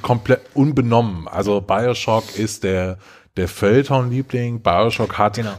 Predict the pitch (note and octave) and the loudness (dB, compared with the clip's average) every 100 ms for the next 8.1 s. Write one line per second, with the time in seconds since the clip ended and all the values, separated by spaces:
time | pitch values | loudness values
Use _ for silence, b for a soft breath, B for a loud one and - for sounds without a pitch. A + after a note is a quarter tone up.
0 | - G#2 G#2 G#2+ G#2+ G2+ G2 F#2 F2+ - | -4 -2 -2 -4 -2 0 2 2 -2 -2
1 | G#2 G2+ G2 F#2 A2+ A2 G2+ G2+ G2 F#2 | -2 0 2 2 2 2 2 2 0 -4
2 | F#2 G2 G#2+ A2 G2+ G2 F#2 A#2 - G2+ | -4 -2 0 0 -2 -2 -4 -4 -4 -4
3 | G2 G2 - A#2 - C3 C3+ C3+ B2+ - | -2 -4 0 0 0 -6 -6 -6 -8 -6
4 | D3 - A#2+ - - G#2+ G#2+ G2+ A2+ D3+ | -8 -2 -4 -4 0 0 2 2 2 2
5 | D#3 C#3+ B B B A2 A2 C3+ C3 B2+ | -4 -6 B B B -2 0 0 2 2
6 | A2 G#2+ A#2 A#2 G#2 G#2 G#2 F#2+ C#3+ D#3+ | -2 0 0 0 -2 0 0 0 -2 0
7 | D3+ B2 B2+ B2+ G2+ G2 A2 A2 G#2+ G#2 | 0 4 6 4 4 0 0 -6 -4 -4
8 | G2+ | -4